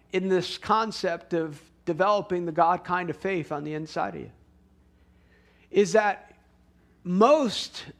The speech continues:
of, a lot of our training, and even in the body of Christ,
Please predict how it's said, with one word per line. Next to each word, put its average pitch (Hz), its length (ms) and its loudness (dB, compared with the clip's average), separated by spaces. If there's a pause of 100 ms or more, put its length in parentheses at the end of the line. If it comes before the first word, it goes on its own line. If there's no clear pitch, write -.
(680)
of, 180 360 -2
a 185 120 2
lot 220 260 6
of 220 100 2
our 196 120 4
training, 214 440 -4
and 165 80 0
even 269 180 0
in 233 60 -4
the 208 60 -2
body 214 280 4
of 202 80 -4
Christ, - 520 -6